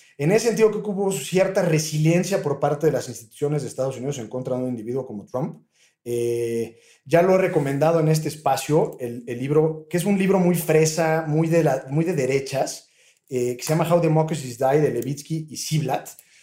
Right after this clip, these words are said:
en donde dice que hay dos elementos o dos referentes en donde se soportan y se sostienen las democracias institucionales. Por un lado es el autocontrol de los gobernantes y de aquellos que tienen poder, y el otro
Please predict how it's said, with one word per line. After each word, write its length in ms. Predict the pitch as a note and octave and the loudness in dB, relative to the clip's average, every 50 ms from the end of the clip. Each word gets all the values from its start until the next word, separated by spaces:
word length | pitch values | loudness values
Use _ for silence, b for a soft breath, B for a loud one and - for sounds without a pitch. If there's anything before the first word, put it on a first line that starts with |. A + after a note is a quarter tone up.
| b b | b b
en 120 | b D3 D3+ | b 0 2
donde 140 | E3+ F#3+ | 2 2
dice 140 | G3+ G#3 A3 | 2 2 2
que 100 | G#3+ A3 | 4 4
hay 100 | G#3+ G#3+ | 4 4
dos 320 | G#3+ G#3 G#3+ A3 G#3+ - A3 | 6 4 4 4 4 2 0
elementos 500 | F#3+ E3+ D#3+ E3 E3+ F#3 F#3 G3 E3+ E3 | 0 2 2 0 0 0 0 0 0 0
o 60 | E3+ | 2
dos 180 | E3+ F3 E3 | 2 2 0
referentes 840 | F#3+ F3+ - D#3+ D3 D3 D#3 D#3+ D#3 D#3 E3+ E3+ E3+ E3+ b b b b b b b b | 0 0 0 2 2 2 2 0 0 0 0 0 0 -2 b b b b b b b b
en 200 | C#3+ C#3 C#3+ C#3+ | -4 -2 -2 0
donde 240 | D3+ D3 D3 D3 | 0 0 0 0
se 140 | C#3+ - D3 | -2 -2 -4
soportan 640 | - - C#3+ - - - E3 E3 E3+ E3 F3 E3 D#3 | -4 -4 -6 -4 0 4 4 4 4 4 0 0 0
y 40 | D3+ | -2
se 80 | D#3 | -2
sostienen 720 | - - C3 B2+ - - _ - C#3+ D3+ D#3 D#3+ D#3+ E3 D#3+ | -6 -10 -14 -14 -16 -18 _ -4 0 2 2 2 2 2 2
las 160 | D3+ C3 A#2+ | 2 0 0
democracias 920 | - C3 B2 A#2+ A2+ - - D3 C#3+ C#3+ C#3 - - D3+ - D3 - - C3+ | -2 -4 -6 -6 -8 -6 -2 -2 0 0 -2 -2 -2 -2 -2 -2 -4 -8 -12
institucionales. 920 | B2+ B2+ - A#2 G#2+ - A#2 - B2 A#2+ A#2+ B2 B2 A#2 G#2+ - - _ b b b b b _ | -12 -12 -14 -16 -16 -16 -16 -12 -10 -8 -6 -6 -6 -6 -6 -10 -14 _ b b b b b _
Por 140 | B2+ C3+ D#3 | -2 0 2
un 100 | E3 E3 | 2 4
lado 240 | E3 E3 D#3+ D#3+ | 4 4 6 4
es 240 | D#3+ D#3 D#3+ - - | 4 4 0 -4 -4
el 100 | D3+ C#3+ | -2 0
autocontrol 720 | C#3 C3 - - D3 C3+ - C3+ C3 B2+ - D#3+ E3+ F3+ | 0 0 0 -2 -2 -2 -2 -2 -2 0 2 2 2 2
de 80 | F#3+ F#3+ | 2 2
los 160 | E3 - - | 0 0 0
gobernantes 540 | B2+ B2+ B2 B2 A#2 C3 C#3+ D3+ E3+ E3 - | 0 -2 -2 -2 -2 -2 -2 -4 -4 -4 -2
y 40 | B2+ | -2
de 60 | B2+ | -2
aquellos 300 | - - D3+ D#3 D3 - | -2 0 0 -2 -2 -2
que 80 | C#3 | -6
tienen 280 | A2+ - C#3 C#3+ C#3 C#3 | -6 -4 -4 -4 -4 -4
poder, 460 | - A#2 A#2 B2 C#3+ G3+ - B B B B B B - | -2 0 0 2 0 0 -2 B B B B B B -6
y 140 | C#3+ C#3 | -2 2
el 140 | C#3+ D3 D#3+ | 4 6 6
otro 520 | G3+ G3+ G3+ - F3+ F#3 G#3+ - - B | 6 6 4 2 2 2 0 0 -4 B